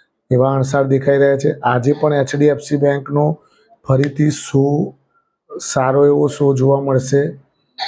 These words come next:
ગઈકાલે પણ આપણને એચ ડી એફ સી બેંકમાં શો જોવા મળ્યો.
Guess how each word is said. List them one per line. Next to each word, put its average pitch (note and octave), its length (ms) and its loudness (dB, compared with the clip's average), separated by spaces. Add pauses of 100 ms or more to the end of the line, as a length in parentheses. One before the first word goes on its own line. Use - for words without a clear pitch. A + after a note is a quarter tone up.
(500)
ગઈકાલે C#3 380 2
પણ D3 180 0
આપણને C#3+ 340 -2
એચ C#3 200 -2
ડી D3 60 2
એફ C#3+ 100 2
સી C#3+ 140 -8
બેંકમાં C#3 340 -2
શો C#3+ 220 2
જોવા C#3 260 0
મળ્યો. C#3 300 0